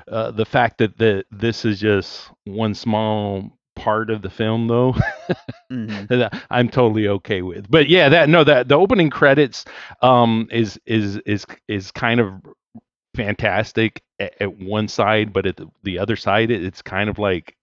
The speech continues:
Speaker 1: it's so ridiculous, over the top. It's, it's for the people that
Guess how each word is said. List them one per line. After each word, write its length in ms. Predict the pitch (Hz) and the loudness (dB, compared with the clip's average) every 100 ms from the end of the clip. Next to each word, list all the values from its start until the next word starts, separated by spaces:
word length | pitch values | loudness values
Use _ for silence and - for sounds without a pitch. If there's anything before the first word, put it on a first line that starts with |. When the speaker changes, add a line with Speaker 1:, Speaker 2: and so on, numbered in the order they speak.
| - | -10
Speaker 1:
it's 200 | 98 - | -10 -10
so 800 | - - 101 98 110 107 98 98 - | -16 -6 -2 0 2 0 -4 -8 -6
ridiculous, 880 | 104 95 104 101 107 98 101 - - | -6 -6 -8 -8 -8 -4 -4 -6 -10
over 240 | - 98 98 | -8 -6 -6
the 100 | 92 | -8
top. 480 | - 71 82 - - _ _ - - | -8 -10 -8 -12 -18 _ _ -20 -8
It's, 320 | - 117 - - | -2 0 -2 -4
it's 160 | 127 - | -4 0
for 240 | 143 165 | 4 6
the 120 | 151 | 6
people 520 | 127 143 131 131 123 | 4 4 4 4 2
that 480 | 107 110 107 90 - | 2 2 0 -4 -12